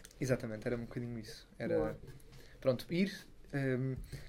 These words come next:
Speaker 1: sabia que ia ser um ambiente internacional e cheio de malta boa, de certeza.
Speaker 2: <laughs>
Speaker 1: E, e, e revelou-se assim, não é?
Speaker 2: E
Speaker 1: E
Speaker 2: como é
Speaker 1: foi
Speaker 2: que foi essa experiência? No fundo, tu achavas que ias com amigos, acabaste de ir, so-, ir sozinho. Como é que, no fundo, te enturmaste e co-, o que é que trazes desse convívio e dessa partilha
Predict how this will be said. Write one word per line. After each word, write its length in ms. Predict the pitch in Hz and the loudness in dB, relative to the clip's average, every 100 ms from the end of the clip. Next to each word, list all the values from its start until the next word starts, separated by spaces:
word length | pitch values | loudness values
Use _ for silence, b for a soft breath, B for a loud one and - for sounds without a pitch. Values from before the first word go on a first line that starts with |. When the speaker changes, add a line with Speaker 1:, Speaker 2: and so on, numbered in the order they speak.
| B B - - | B B -20 4
Speaker 1:
sabia 300 | 151 147 147 | 8 12 10
que 160 | - | 12
ia 200 | 143 139 | 12 12
ser 160 | 135 147 | 12 8
um 140 | 139 | 8
ambiente 520 | 139 135 143 135 - | 4 8 6 6 2
internacional 880 | 143 139 131 139 139 147 139 143 135 127 | 2 2 4 4 6 8 10 12 12 8
e 40 | |
cheio 240 | - 135 123 | 4 4 4
de 120 | 127 | 2
malta 420 | 131 127 127 135 | 4 4 4 4
boa, 320 | 127 147 170 - 147 | 6 4 2 -6 4
de 100 | - | 8
certeza. 360 | 139 180 151 226 | 8 10 12 12
Speaker 2:
<laughs> 680 | 233 214 233 196 202 190 - | 12 12 12 12 8 6 4
Speaker 1:
E, 300 | 180 151 147 - - | 8 10 8 2 0
e, 380 | 139 120 120 - | 2 2 -2 4
e 240 | 135 131 120 | 4 4 0
revelou-se 420 | - 123 120 - | -4 0 0 0
assim, 280 | 127 - 147 | -4 -4 -4
não 80 | 135 | -4
é? 80 | 135 | 4
Speaker 2:
E 60 | 247 | 6
Speaker 1:
E 60 | 233 | 12
Speaker 2:
como 140 | 254 | 12
é 40 | |
Speaker 1:
foi 40 | 254 | 12
Speaker 2:
que 40 | |
foi 120 | - 254 | 12 12
essa 180 | 240 | 12
experiência? 360 | 262 - 247 240 | 8 12 12 12
No 100 | 240 | 12
fundo, 180 | 240 226 | 12 12
tu 80 | 240 | 12
achavas 400 | 233 240 240 233 | 12 12 12 10
que 140 | - | 10
ias 120 | 233 226 | 10 12
com 100 | 233 | 12
amigos, 300 | 226 294 277 | 12 12 10
acabaste 420 | 254 240 233 240 | 10 8 6 6
de 60 | 226 | 2
ir, 80 | - | 4
so-, 220 | 247 220 | 6 8
ir 180 | 226 220 | 6 6
sozinho. 420 | - 208 254 277 | 8 10 10 8
Como 180 | 262 254 | 10 8
é 40 | |
que, 60 | 240 | 10
no 80 | 233 | 8
fundo, 220 | 240 220 | 8 8
te 100 | 233 | 8
enturmaste 500 | 214 220 214 220 226 | 8 8 8 6 6
e 20 | |
co-, 160 | 220 208 | 8 6
o 160 | 185 | 6
que 100 | 196 208 | 4 2
é 40 | |
que 80 | - | 4
trazes 340 | 208 202 185 | 4 6 6
desse 260 | 180 190 - | 4 4 4
convívio 540 | 190 175 196 185 190 | 2 6 6 8 6
e 60 | 190 | 6
dessa 260 | 185 185 | 4 2
partilha 540 | 175 185 - 180 180 | 0 0 0 0 2